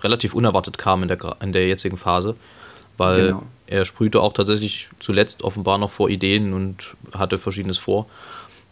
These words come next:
Speaker 1: Ähm, insofern kam das schon überraschend. Ähm, was für mich aber doch ein relativ tröstlicher Gedanke ist, dass er offenbar es geschafft hatte, mit seiner Situation Frieden zu finden. Und
Speaker 2: Ja.
Speaker 1: auch,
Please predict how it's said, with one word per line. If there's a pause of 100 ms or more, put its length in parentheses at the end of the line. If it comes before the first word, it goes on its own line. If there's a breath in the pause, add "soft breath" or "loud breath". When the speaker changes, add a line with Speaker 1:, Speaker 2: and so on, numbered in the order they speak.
(220)
Speaker 1:
Ähm,
insofern
kam
das
schon
überraschend. (800)
Ähm,
was
für
mich
aber
doch
ein
relativ
tröstlicher
Gedanke
ist,
dass
er
offenbar
es
geschafft
hatte, (120)
mit
seiner
Situation
Frieden (880)
zu
finden. (480)
Und (320 loud breath)
Speaker 2:
Ja. (720)
Speaker 1:
auch,